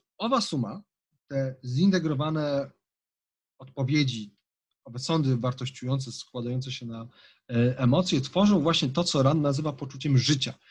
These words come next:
I owo poczucie życia można rozumieć jako implicytną metafizykę, czyli takie podświadome spojrzenie na świat. Bo czym jest metafizyka? E, przypominamy,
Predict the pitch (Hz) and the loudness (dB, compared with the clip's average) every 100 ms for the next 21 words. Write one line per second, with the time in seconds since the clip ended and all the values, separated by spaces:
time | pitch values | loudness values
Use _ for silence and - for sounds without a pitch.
0 | - - 135 147 165 147 131 208 165 120 | -20 -6 2 4 2 -2 -4 0 2 2
1 | 180 185 160 220 _ _ - 139 208 220 | 2 0 -2 -2 _ _ -2 6 6 6
2 | 185 151 147 170 170 165 165 160 156 160 | 4 4 4 2 2 0 -2 -2 -2 -6
3 | _ _ _ 147 135 165 - 208 196 180 | _ _ _ -8 -6 -6 -4 -4 -2 -2
4 | 151 156 143 - 165 143 131 - _ _ | -2 -4 -8 -2 -2 -2 -10 -20 _ _
5 | _ 151 151 151 160 - _ _ 170 165 | _ -4 -2 -2 -4 -8 _ _ -14 -8
6 | - - 147 175 202 185 - 147 143 147 | -10 -8 -2 2 4 2 -2 -2 0 0
7 | 151 147 147 - 131 127 123 180 139 - | 0 0 -2 -4 -4 -4 -4 -2 -2 -4
8 | 143 135 131 135 160 - 180 170 _ _ | -8 -6 -4 -6 -10 -6 -6 -6 _ _
9 | _ 123 110 - 127 123 131 156 175 | _ -10 -8 -10 -4 0 0 0 0